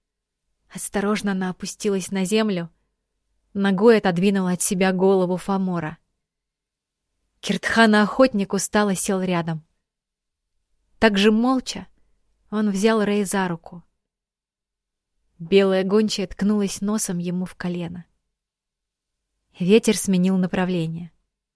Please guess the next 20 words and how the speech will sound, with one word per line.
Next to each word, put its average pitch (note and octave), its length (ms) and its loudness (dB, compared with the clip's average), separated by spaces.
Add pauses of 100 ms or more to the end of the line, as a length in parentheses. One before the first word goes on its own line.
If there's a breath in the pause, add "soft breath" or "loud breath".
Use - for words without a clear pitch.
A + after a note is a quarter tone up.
(880)
Порывистый, G3+ 720 0 (500)
он G#3+ 200 2
стряхнул A3 580 0 (540)
с - 120 -4
ноябрьской G#3+ 560 6
травы G#3+ 320 4
белый A3 320 6
налёт. G#3 460 -2 (920)
Сорвал G3+ 520 0
с - 80 -8
погребального F#3+ 680 2
ложа G3 380 0
красное F#3+ 460 -4
покрывало, F#3 680 -4 (680)
протащил F3+ 540 -4
по F#3 120 -4
земле. E3+ 460 -4 (1800)
Запоздала F3+ 760 0
Рэй F3 180 0
охнула. E3+ 540 -6